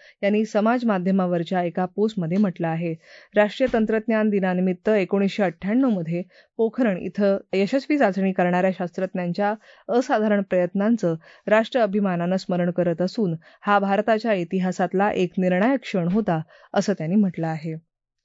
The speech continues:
संरक्षण मंत्री राजनाथ सिंह यांनी आज लखनौ इथल्या एकात्मीकरण आणि चाचणी सुविधा केंद्राचं उद्घाटन केलं. हा प्रकल्प म्हणजे संरक्षण क्षेत्रातील भारताचं आत्मनिर्भरतेच्या दिशेनं टाकलेलं मोठं पाऊल आहे, असं त्यांनी सांगितलं.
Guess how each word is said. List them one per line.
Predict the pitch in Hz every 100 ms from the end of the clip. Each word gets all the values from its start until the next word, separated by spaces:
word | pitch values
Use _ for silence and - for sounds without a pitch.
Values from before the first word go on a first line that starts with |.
| _ _
संरक्षण | 247 262 269 294
मंत्री | 262 247 269
राजनाथ | 247 214 220 226
सिंह | 220 233 220
यांनी | 202 202 208 _ -
आज | 202 196
लखनौ | 196 180 190 220 165
इथल्या | 170 190 185 -
एकात्मीकरण | 190 226 240 285 269 240 214 208
आणि | - 190 190
चाचणी | 196 180 208 247
सुविधा | 254 185 180
केंद्राचं | 180 175 175 175 180
उद्घाटन | 175 175 180 180
केलं. | 180 180 220 - -
हा | - 214
प्रकल्प | 214 214 214 254 254
म्हणजे | 254 233 208 214
संरक्षण | 208 196 214 262 247
क्षेत्रातील | 226 202 202 208 220
भारताचं | 190 175 190 185 208 196 214 - - -
आत्मनिर्भरतेच्या | - 190 226 269 254 208 214 220 214 214
दिशेनं | 196 185 190
टाकलेलं | 196 180 185 185
मोठं | 180 175 170
पाऊल | 202 170 170
आहे, | 190 196 160
असं | - 175
त्यांनी | 180 170
सांगितलं. | 165 165 165 165